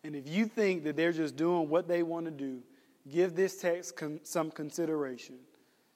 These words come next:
and think about what that means when Paul says, "I want to do right, but when I try to do right,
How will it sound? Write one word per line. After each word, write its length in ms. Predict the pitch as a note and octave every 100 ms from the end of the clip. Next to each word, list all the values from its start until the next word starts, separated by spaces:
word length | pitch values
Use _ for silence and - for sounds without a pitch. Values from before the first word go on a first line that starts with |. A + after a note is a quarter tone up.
| _ -
and 120 | D#3+
think 260 | D3+ G3 F3+
about 340 | E3+ E3 D#3+
what 240 | C#3+ F#3 G3
that 180 | F3+ E3+
means 460 | D#3+ E3+ E3 D3+
when 140 | C3+ C#3
Paul 340 | D#3+ D#3+ D3
says, 400 | C3+ D3+ C#3 C3
"I 80 | C#3
want 300 | C3+ E3 F#3+
to 60 | F#3
do 160 | G3
right, 320 | F#3 B2+ G#2 - _ _ _ _ _ _ _ _ _ _ _ _
but 140 | - D#3+
when 180 | D#3 D#3+
I 140 | D3+
try 320 | - F#3+ G#3+
to 80 | G3+
do 160 | F#3 G3
right, 380 | D#3 B2+ A2